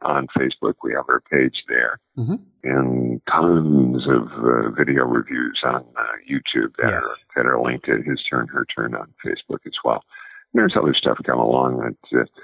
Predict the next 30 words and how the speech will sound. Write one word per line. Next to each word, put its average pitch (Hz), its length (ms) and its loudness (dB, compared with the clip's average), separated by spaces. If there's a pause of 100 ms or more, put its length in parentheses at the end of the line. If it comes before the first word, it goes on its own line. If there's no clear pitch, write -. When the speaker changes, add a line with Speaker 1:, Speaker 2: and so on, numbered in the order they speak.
(200)
Speaker 1:
you - 80 6
know, 113 100 6
the, 101 240 4
the 104 80 6
last 110 320 4
chapter 85 500 4
is, 69 160 -2
is 71 300 -6 (140)
far 80 440 4
from 69 280 -2
being 62 280 -2
written. 57 200 -4 (320)
Speaker 2:
Of - 80 4
Speaker 1:
There's 80 100 -2
Speaker 2:
course. 185 300 4
Speaker 1:
other 71 180 0
stuff - 280 0 (100)
coming 71 300 0
that 67 140 0
I 64 100 0
can't 69 300 -2
talk 62 260 -2
about 64 260 0
quite 60 280 -2
yet 58 200 -2 (100)
that's 53 180 -6 (360)
gonna 67 160 0
be 65 140 -4 (120)
very 62 540 0 (120)
fun. - 260 -6